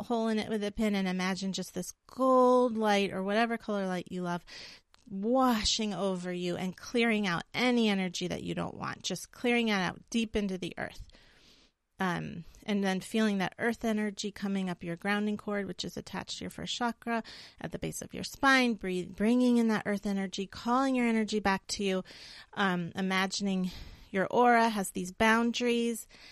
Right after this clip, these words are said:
And then I like to, outside of my aura, imagine, like,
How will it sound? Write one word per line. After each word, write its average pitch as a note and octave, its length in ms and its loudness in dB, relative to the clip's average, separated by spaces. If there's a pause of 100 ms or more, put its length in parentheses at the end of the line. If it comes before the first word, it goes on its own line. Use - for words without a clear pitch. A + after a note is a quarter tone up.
(220)
And G#3 200 6
then F#3+ 480 2 (280)
I G#3+ 140 6
like G3+ 240 2
to, - 180 -4
outside A3+ 520 0
of A3+ 140 0
my A3 500 2
aura, F#3+ 520 2 (360)
imagine, G3+ 800 2
like, F#3 460 -4